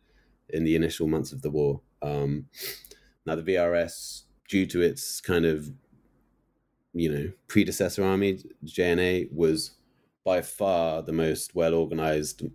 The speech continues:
most well-equipped military in Bosnia. Um, about eighty thousand troops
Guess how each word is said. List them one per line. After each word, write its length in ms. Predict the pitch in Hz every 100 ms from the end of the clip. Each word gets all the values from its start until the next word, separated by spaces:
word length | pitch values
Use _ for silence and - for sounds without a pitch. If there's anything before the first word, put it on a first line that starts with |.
| _
most 280 | 85 82 -
well-equipped 680 | 78 76 - 80 - - - _ _
military 360 | 85 73 69 73
in 100 | 71
Bosnia. 420 | 71 69 67 67 -
Um, 440 | 71 73 71 69 69 _ _ - - - - - _ _ _ _
about 300 | 78 82 80
eighty 220 | 87 85 82
thousand 400 | 90 85 82 82
troops 640 | 95 90 - - -